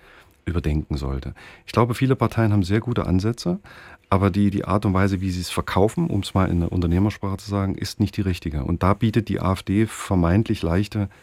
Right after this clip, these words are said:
Sätze, Lösungen an. Ich versage immer die Bildsprache, ja, die schaffen es mit zwei, drei Wörtern, ähm, in das Herz zu geraten. Das sieht man auf Wahlplakaten. Und andere Parteien versuchen, äh, die Welt zu erklären. Aber das ist in der heutigen Zeit, die sehr schnelllebig ist und kurzdenkig,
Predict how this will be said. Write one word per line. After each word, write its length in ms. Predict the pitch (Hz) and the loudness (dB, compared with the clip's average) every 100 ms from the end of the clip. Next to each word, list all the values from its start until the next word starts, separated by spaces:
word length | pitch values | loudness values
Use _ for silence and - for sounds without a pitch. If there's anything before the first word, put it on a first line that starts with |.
| - _ | -20 _
Sätze, 460 | - 82 104 - 113 | -4 0 0 2 0
Lösungen 540 | 85 90 101 117 120 | 2 4 4 4 2
an. 200 | - 123 | 2 0
Ich 140 | 113 - | 0 -4
versage 360 | 95 90 92 | -2 0 2
immer 120 | 92 | 2
die 80 | 87 | 2
Bildsprache, 760 | 82 104 131 - - 101 123 104 | 2 2 2 -2 -4 -2 0 0
ja, 180 | 98 | 0
die 100 | 110 | -2
schaffen 280 | 90 98 104 | 0 0 2
es 160 | 92 - | -2 -2
mit 120 | 90 | -2
zwei, 180 | - 87 | 0 -2
drei 280 | - 87 85 | 0 0 0
Wörtern, 340 | 95 113 104 - - - - _ - | 0 0 0 -6 -20 -20 -20 _ -2
ähm, 260 | 85 85 85 | 2 2 2
in 100 | 90 | 0
das 180 | 87 - | 0 0
Herz 280 | 104 - | -2 -2
zu 100 | - | -4
geraten. 380 | 117 113 113 127 | -2 0 -2 0
Das 80 | 101 | 0
sieht 140 | 107 101 | 0 0
man 100 | 85 | -2
auf 160 | 80 | 0
Wahlplakaten. 720 | 80 98 - - 120 127 170 185 - - - - _ _ | 0 0 -2 -4 -4 -4 -4 -6 -12 -20 -20 -20 _ _
Und 260 | 101 101 - | 2 2 0
andere 260 | 92 107 107 | 2 2 2
Parteien 360 | 110 110 107 | 2 2 2
versuchen, 480 | 101 87 98 110 107 | 2 -2 0 2 2
äh, 120 | 95 | 0
die 140 | 92 95 | 0 2
Welt 220 | 95 - | 2 0
zu 80 | - | -6
erklären. 480 | 73 - 73 71 | -6 -4 -2 -2
Aber 200 | 57 85 | -4 -6
das 220 | 82 - - | -8 -10 -12
ist 260 | - - | -12 -8
in 120 | 92 | -4
der 80 | 90 | 0
heutigen 280 | 90 95 101 | 0 0 -2
Zeit, 280 | - 98 95 | 0 -2 0
die 80 | 98 | -2
sehr 160 | 87 | -2
schnelllebig 540 | 80 95 101 110 104 - | -2 0 2 0 0 -4
ist 200 | 98 - | -6 -6
und 300 | 90 87 - _ - _ | -4 -6 -8 _ -20 _
kurzdenkig, 760 | 107 - - 92 101 95 - | -2 0 2 2 2 -4 -10